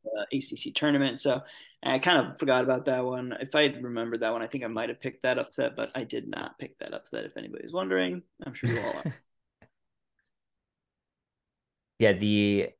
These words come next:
Speaker 2: um, I'm not, trying to s-, see where they were, like, um,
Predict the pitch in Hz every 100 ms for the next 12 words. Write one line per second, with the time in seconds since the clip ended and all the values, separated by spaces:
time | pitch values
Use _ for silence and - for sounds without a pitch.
0 | - 107 104 98 98 95 92 87 87 87
1 | - _ _ _ _ _ 107 104 104 107
2 | - 175 156 101 - - - - - 113
3 | 95 92 90 90 95 92 90 87 82 90
4 | - 85 80 - - 95